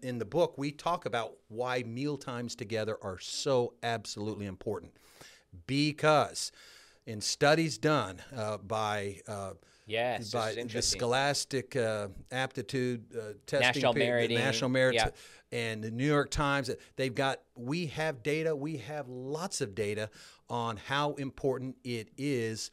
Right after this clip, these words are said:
Speaker 1: for families to eat together.
Speaker 2: Right.
Speaker 1: And so we tried to make that a once a day thing for seven days out of the week. You know, sometimes we missed. Uh, sometimes it was twice a day. But always try to make it at least once a day. And if not once a day,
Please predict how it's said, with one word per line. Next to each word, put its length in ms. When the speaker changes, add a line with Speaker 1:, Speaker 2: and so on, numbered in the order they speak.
Speaker 1:
for 140
families 580
to 220
eat 200
together. 460
Speaker 2:
Right. 300
Speaker 1:
And 280
so 120
we 160
tried 240
to 40
make 200
that 360
a 280
once 360
a 40
day 160
thing 240
for 80
seven 280
days 200
out 100
of 60
the 60
week. 320
You 100
know, 100
sometimes 400
we 80
missed. 280
Uh, 220
sometimes 420
it 80
was 100
twice 300
a 40
day. 240
But 300
always 340
try 180
to 60
make 160
it 40
at 80
least 220
once 240
a 60
day. 220
And 120
if 80
not 180
once 280
a 20
day, 360